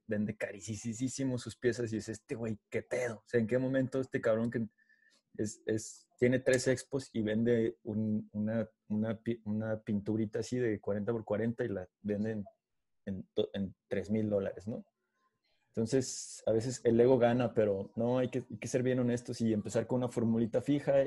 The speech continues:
y de ahí ver cómo va subiendo. Y sí te puedes asesorar con la gente. O sea, con mucho gusto un día me dice, "Oye",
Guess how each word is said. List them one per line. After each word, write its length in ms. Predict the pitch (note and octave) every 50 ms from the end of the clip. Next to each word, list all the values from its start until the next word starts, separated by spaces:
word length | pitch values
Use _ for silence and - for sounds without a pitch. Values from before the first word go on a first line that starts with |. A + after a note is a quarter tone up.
| - - -
y 200 | A#2+ A2+ A2 G#2
de 100 | A2 G#2+
ahí 160 | A2 A#2 B2
ver 200 | B2 B2+ B2+ B2+
cómo 240 | - C3+ B2+ C3 B2
va 100 | B2 A#2+
subiendo. 460 | - C#3 B2+ B2+ B2 B2+ B2+ C#3+ - _ _ _ - - _ -
Y 180 | C#3 C3 B2+
sí 180 | - - E3 D3+
te 120 | - D#3
puedes 300 | - - C3+ C3+ C3+ B2+ C3
asesorar 560 | B2 A#2 A#2 G#2 - A2+ A2 A2 A2 G#2+ G#2+
con 180 | - A#2 G#2+
la 80 | G2+ G2+
gente. 340 | - - G#2 G2 - _ _ _ _
O 80 | G#2+
sea, 200 | - A2 G#2+ G#2 G2 - _ _ _ - _ _
con 140 | - A2+ A2
mucho 260 | A2+ B2 B2+ B2 C#3+
gusto 300 | C3+ C3 C3+ C3 C3+ C3+
un 80 | B2+ B2
día 100 | B2 B2
me 80 | A#2+ A#2
dice, 140 | G#2+ -
"Oye", 340 | C3 C3 C#3 C3+ B2 A2 -